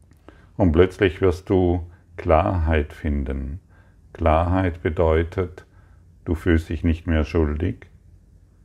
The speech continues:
und du bekommst Instrumente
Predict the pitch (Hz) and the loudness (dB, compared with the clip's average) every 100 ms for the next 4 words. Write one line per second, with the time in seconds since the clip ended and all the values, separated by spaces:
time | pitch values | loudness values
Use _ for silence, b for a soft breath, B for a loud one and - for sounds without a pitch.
0 | _ _ - 82 82 82 - 85 85 85 | _ _ -6 -2 2 2 2 2 2 0
1 | - - 98 87 87 87 80 85 117 117 | -6 -10 -4 -4 -2 0 0 0 -4 -4
2 | 85 78 80 | -2 0 -2